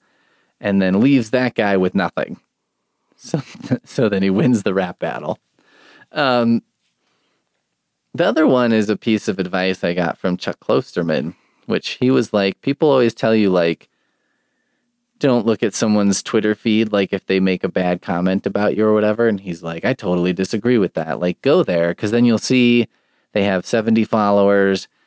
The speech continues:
and they're just retweeting crazy shit. And they don't even really seem to know how Twitter works. And, you know, they're not, they'll prove themselves to be a person you don't really care about." And, uh,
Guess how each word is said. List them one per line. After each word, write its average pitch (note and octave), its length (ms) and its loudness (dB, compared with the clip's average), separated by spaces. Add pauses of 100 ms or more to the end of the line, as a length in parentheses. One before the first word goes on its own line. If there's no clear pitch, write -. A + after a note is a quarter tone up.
(160)
and F#2+ 320 0
they're F#2 140 0
just F#2+ 240 -4
retweeting F2+ 560 -2
crazy E2+ 360 -2
shit. E2 400 -2 (100)
And G#2 140 0
they G#2+ 80 2
don't A#2 200 2
even G#2 200 0
really F2+ 400 0
seem F#2 280 -2
to A2 100 -2
know G#2 160 2
how A#2 160 0
Twitter F3+ 300 0
works. E3+ 580 -2
And, A2 480 2 (680)
you G#2+ 120 -2
know, F2+ 200 0
they're G#2+ 200 0
not, A#2+ 320 0 (1500)
they'll D#3+ 160 2
prove A3 380 -2
themselves D3+ 500 0
to A#2 100 -2
be A2 100 2
a G2 60 2
person G#2 400 0
you F2 100 0
don't G2 260 0
really F#2+ 220 0
care - 260 -4
about." - 360 -6 (1000)
And, G2 300 2
uh, G2+ 220 2